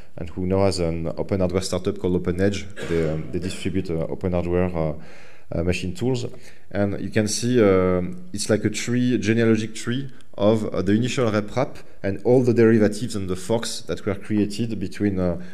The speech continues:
two oh five and two oh eleven. We missed the, the last three years, I, but I, I, I think it's really, really huge, and it, it could not fit on the screen. But it, it shows you, like, how opening one piece of hardware and one invention can unleash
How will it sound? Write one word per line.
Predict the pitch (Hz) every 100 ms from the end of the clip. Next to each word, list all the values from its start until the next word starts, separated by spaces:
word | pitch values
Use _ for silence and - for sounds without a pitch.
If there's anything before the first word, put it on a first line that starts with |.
| - - -
two | - 101
oh |
five | - 107 107 95
and | 90
two | 101 98
oh |
eleven. | 95 95 92 110 107 -
We | 90
missed | 92 98
the, | 90 82 -
the | 87 82 78 78 78
last | 80 90 -
three | 95
years, | 90 95 95
I, | 80
but | 78 82
I, | 78 65 -
I, | 80 - - -
I | 80
think | - 98
it's | 82 -
really, | 82 87
really | 78 85
huge, | 82 101
and | 82
it, | 80 - -
it | 92 -
could | 90
not | 87
fit | - 95
on | 78
the | 71
screen. | - 95 98 - - - - - -
But | 95 95 -
it, | - - 104
it | 113
shows | - 123 120
you, | 131
like, | 113 101 -
how | 113 110
opening | - 104 110 113
one | 104 110 117
piece | 113 107
of | 104 90
hardware | 98 107 107 104
and | 95
one | 95 95
invention | 90 98 98 - 131 131
can | 98 90
unleash | 98 95 101 117 -